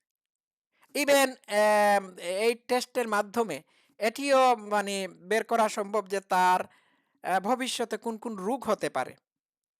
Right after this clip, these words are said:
এবং সে কোন কোন জিনিসের প্রতি সেনসিটিভ, এটাও বের করা সম্ভব।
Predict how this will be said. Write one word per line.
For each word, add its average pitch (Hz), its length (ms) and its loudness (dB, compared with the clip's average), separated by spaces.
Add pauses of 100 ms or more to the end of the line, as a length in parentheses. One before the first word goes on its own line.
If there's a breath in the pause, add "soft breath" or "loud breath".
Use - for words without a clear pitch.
(1300)
এবং 285 240 0
সে 269 160 -4
কোন 269 240 -6
কোন 262 180 -10
জিনিসের 233 440 -4
প্রতি 226 260 -6
সেনসিটিভ, 240 560 -6
এটাও 262 340 0
বের 220 140 0
করা 185 220 0
সম্ভব। 147 360 -6